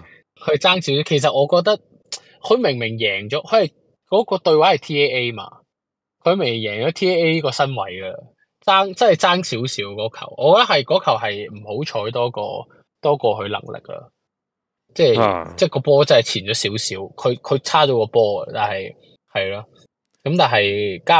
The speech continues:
Speaker 1: 拿祖就，我覺得幾好啊。
Speaker 2: 安東尼就，呃，都，我都 rate 得 OK 嘅，即係佢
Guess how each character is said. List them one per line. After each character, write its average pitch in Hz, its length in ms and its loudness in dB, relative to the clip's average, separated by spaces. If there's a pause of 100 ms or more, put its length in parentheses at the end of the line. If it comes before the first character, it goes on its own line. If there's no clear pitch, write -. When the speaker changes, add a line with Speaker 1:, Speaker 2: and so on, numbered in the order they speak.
Speaker 1:
拿 123 80 -4
祖 107 340 -4
就， 131 80 2 (100)
我 104 1040 -4
覺 170 80 6
得 - 100 2
幾 120 140 4
好 110 200 -2
啊。 107 440 -4 (520)
Speaker 2:
安 247 260 10
東 247 440 6
尼 113 220 2
就， 127 120 4 (440)
呃， 123 800 6 (1000)
都， 220 480 6 (560)
我 175 180 6 (420)
都 240 160 8
rate 233 280 10
得 226 80 10
OK 202 340 8
嘅， 160 380 10
即 202 120 4
係 165 40 6
佢 165 300 4